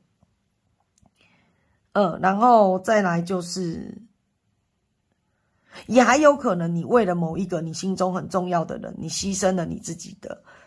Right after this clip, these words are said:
很多舞台情感需求，这也是你现在业力最深的部分。好，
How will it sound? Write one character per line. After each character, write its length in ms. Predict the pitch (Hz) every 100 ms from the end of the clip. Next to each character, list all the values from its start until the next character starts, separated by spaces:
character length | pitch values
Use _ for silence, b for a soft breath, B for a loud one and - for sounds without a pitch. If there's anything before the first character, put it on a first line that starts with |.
| b
很 220 | - 160
多 340 | 165 180 170 165
舞 240 | - 170
台 320 | 160 151 151
情 340 | 151 - 156 175
感 220 | 165 -
需 220 | - 156
求， 200 | - - - _ _ -
这 80 | 262
也 140 | 214
是 120 | -
你 60 | 170
现 100 | 175
在 60 |
业 140 | - 170
力 120 | 165
最 140 | -
深 260 | - - -
的 80 | -
部 160 | - -
分。 100 | - _ _ _ _ _ b b b b b
好， 460 | - 170 175 175